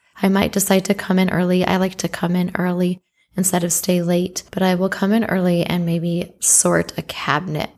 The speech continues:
pick a shelf, or if the cabinet's smaller, the whole cabinet.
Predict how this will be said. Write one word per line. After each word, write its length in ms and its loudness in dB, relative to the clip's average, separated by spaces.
pick 200 -4
a 40 0
shelf, 680 0
or 180 2
if 300 -4
the 100 0
cabinet's 460 -2
smaller, 420 0
the 140 -2
whole 260 -2
cabinet. 580 0